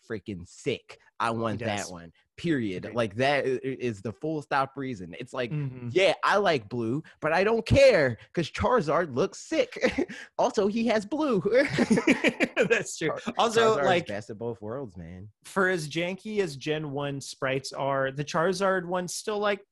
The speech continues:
Speaker 2: it's okay. It's pretty good. And
Speaker 1: Mm.
Speaker 2: Blastoise Gen one sprite is just so bad.
Speaker 1: Not good.
Speaker 2: <laughs> Like, it's
Speaker 1: Venusaur's
Speaker 2: really aw-,
Speaker 1: sprite is bad,
Speaker 2: oh,
Speaker 1: too.
Speaker 2: yeah,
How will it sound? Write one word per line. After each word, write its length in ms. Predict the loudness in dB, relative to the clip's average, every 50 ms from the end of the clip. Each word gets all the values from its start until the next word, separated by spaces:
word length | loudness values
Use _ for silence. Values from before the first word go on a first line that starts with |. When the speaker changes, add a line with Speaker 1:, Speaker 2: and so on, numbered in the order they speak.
| _ -4
Speaker 2:
it's 180 | -2 -2 0
okay. 400 | 0 -2 -2 -2 -2 -2 -2 -4 -6
It's 140 | -10 -10 -10
pretty 240 | -8 -6 -4 -2 0
good. 280 | 2 2 2 2 0 -4 -16 _ -8
And 100 | -8 -8 -4 -4 -2 -2 -2
Speaker 1:
Mm. 220 | -4 -4 -4 -2
Speaker 2:
Blastoise 340 | 0 0 0 -2 -6 -8 -8
Gen 240 | -4 -4 -2 -2 -2
one 160 | -4 -6 -8
sprite 360 | -8 -8 -6 -6 -6 -6 -10 _ -6
is 240 | -4 -2 -2 -2 -4
just 560 | -8 -12 -14 -12 -10 -10 -10 -10 -12 -14 -16 _ _ _ _ _ _ _ _ _ _ _ _ _ _ _ -16
so 480 | -14 -10 -8 -8 -4 -2 0 2 2
bad. 300 | 0 0 -4 -8 -8 -10
Speaker 1:
Not 280 | -10 -12 -10 -6 -4 2
good. 340 | 4 4 4 4 2 0 0 0
Speaker 2:
<laughs> 260 | -2 -2 0 -4 -2 0
Like, 300 | 2 0 2 2 0 -2 -2
it's 220 | -2 -2 -2 -2
Speaker 1:
Venusaur's 220 | -4 -4 -6 -4 -4
Speaker 2:
really 200 | -2 -2 -2 -4
aw-, 80 | -4
Speaker 1:
sprite 220 | -4 -4 -4 -4 -8
is 140 | -10 -10
bad, 340 | -2 0 4 4 6 4 4
Speaker 2:
oh, 80 | 0 -2
Speaker 1:
too. 20 |
Speaker 2:
yeah, 320 | -6 -4 -4 -4 -4 -4